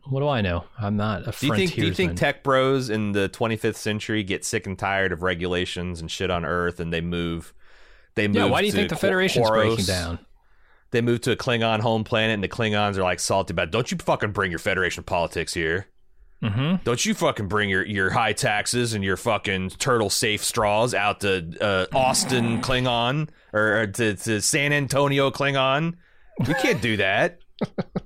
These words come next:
Speaker 2: It's like they're
Speaker 1: Probably.
Speaker 2: like, you know, it's like, "Oh, we hate the Federated. They're, they're too much taxes.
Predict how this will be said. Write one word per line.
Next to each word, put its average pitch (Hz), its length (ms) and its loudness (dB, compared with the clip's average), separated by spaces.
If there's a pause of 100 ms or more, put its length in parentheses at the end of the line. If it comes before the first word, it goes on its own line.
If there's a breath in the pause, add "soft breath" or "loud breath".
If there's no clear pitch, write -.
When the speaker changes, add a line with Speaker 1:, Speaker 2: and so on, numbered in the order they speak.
(500)
Speaker 2:
It's - 20 -8 (160)
like 233 120 2
they're 120 120 2
Speaker 1:
Probably. 110 60 2
Speaker 2:
like, 113 240 2
you 117 120 2
know, 113 100 2
it's 110 100 -2
like, 147 100 4
"Oh, 202 180 4
we 139 80 4
hate 196 200 2
the 180 60 -4
Federated. 156 380 0
They're, 113 120 2
they're 95 160 0
too - 160 -2
much 202 220 -2
taxes. 139 720 0